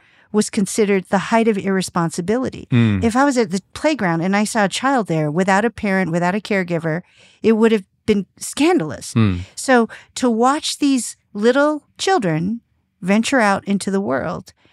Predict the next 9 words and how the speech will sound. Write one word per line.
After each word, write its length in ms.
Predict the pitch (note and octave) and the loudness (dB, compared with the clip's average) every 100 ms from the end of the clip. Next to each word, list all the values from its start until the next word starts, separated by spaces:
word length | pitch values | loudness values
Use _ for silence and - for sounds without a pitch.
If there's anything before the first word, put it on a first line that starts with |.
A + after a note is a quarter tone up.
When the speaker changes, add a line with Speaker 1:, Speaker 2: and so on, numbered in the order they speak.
| _ _ _ | _ _ _
Speaker 1:
and 480 | G3+ G#3 G3+ G3 - _ | 0 2 2 0 -4 _
<laughs> 100 | - - | -8 2
conduct 400 | B3+ G#3+ A3+ - | 2 2 -2 -4
these 260 | A#3 A3 - | -6 -6 -8
tasks 560 | - C4 G3 - - - | -8 -4 -4 -6 -8 -2
on 160 | G3 | 0
their 180 | F#3+ D#3 | 0 0
own 300 | F3 G3+ C#4+ F#4+ _ _ _ - - _ _ _ | 0 0 -4 -8 _ _ _ -20 -20 _ _ _
is 320 | C4 B3+ F#3+ | 4 4 2